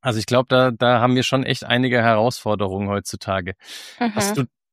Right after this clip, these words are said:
Speaker 1: da so typische Persönlichkeitsmuster oder Denkweisen,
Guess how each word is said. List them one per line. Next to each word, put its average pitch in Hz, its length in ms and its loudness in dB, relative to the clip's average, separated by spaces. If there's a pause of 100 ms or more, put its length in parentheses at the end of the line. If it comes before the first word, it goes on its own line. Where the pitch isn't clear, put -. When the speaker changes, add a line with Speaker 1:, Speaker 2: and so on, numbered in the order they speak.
(100)
Speaker 1:
da 131 220 4
so 165 100 -4
typische 156 480 -2
Persönlichkeitsmuster 131 1200 0
oder 110 160 -2
Denkweisen, 135 760 0